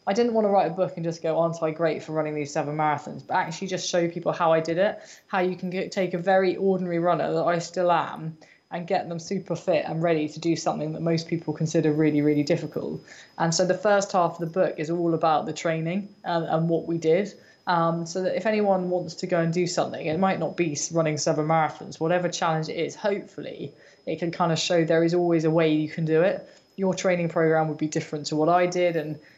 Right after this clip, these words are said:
it, but there is a way you can take yourself from one physical and mental state and improve yourself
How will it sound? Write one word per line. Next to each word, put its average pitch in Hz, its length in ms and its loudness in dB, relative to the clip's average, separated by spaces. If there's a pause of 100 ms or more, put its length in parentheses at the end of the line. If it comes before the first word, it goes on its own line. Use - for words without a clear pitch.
(120)
it, 170 440 -6
but 185 380 2 (140)
there 175 220 2
is 165 80 -2
a 170 80 0
way 175 240 4
you 165 140 0
can 175 120 -6
take 165 260 -2
yourself 151 520 0
from 165 240 -4
one 180 240 2
physical 160 440 -2
and 160 140 4
mental 160 320 0
state 147 400 -2
and 160 140 -6
improve 156 440 0
yourself 143 640 0